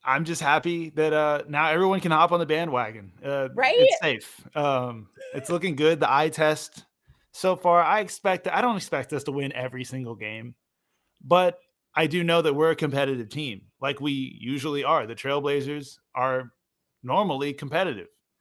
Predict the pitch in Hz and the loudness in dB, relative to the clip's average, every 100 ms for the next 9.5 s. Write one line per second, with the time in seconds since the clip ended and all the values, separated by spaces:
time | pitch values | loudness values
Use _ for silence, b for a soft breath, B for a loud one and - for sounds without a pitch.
0 | _ _ 143 147 185 185 180 156 175 165 | _ _ -6 -4 0 0 0 -2 -4 -4
1 | 165 170 156 139 139 143 160 160 - 135 | -4 -4 -2 -2 -2 -4 -6 -6 -4 -2
2 | 127 120 143 151 151 156 143 120 - 135 | -2 -2 -2 -2 -2 -4 -4 -6 -6 -6
3 | 156 131 139 156 156 120 104 - _ 104 | -6 -4 -2 -2 -2 -6 -10 -20 _ -10
4 | 131 156 156 - 151 139 156 127 120 120 | -4 -2 -2 -2 -4 -4 -4 -2 0 2
5 | 139 156 160 - _ 113 123 131 127 - | 2 0 -4 -10 _ -10 -4 0 0 -2
6 | _ _ 131 127 135 135 135 123 - 123 | _ _ -6 0 4 4 4 0 0 0
7 | 139 156 156 - 117 117 110 - _ _ | 0 -4 -6 -4 -2 -2 -4 -8 _ _
8 | _ _ _ _ 127 - 151 165 165 170 | _ _ _ _ -8 0 0 0 0 -2
9 | - 107 147 151 107 | -4 0 2 2 -2